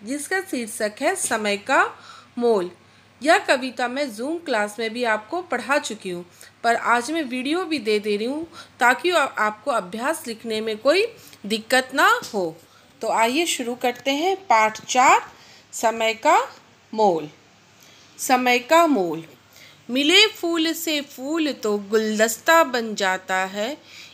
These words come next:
ईंट से ईंट जुड़े तो देखो सुंदर घर बन जाता है। छोटी छोटी जल की बूंदें सागर बन लहराती है, मिट्टी के कण कण से ही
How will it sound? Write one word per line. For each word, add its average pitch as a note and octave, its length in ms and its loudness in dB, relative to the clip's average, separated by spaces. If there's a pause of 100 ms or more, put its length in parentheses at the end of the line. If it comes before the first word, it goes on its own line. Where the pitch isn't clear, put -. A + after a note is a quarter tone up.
ईंट F4+ 320 2
से D4+ 240 0
ईंट D4+ 400 0
जुड़े A#3+ 440 0
तो C#4 300 2
देखो G#3 500 0 (300)
सुंदर D4 540 2
घर A3+ 280 -4
बन C#4 300 -6
जाता F#3 400 -4
है। E3+ 360 -8 (420)
छोटी C4+ 480 0
छोटी C4 580 -2
जल B3+ 260 0
की B3+ 280 -6
बूंदें G#3+ 480 0 (380)
सागर C#4+ 580 4
बन B3 260 -4
लहराती A3+ 880 -4
है, A#3+ 260 -2 (460)
मिट्टी D#4 480 0
के D4+ 260 2
कण B3 320 0
कण D4 280 0
से C#4 200 0
ही A#3+ 360 0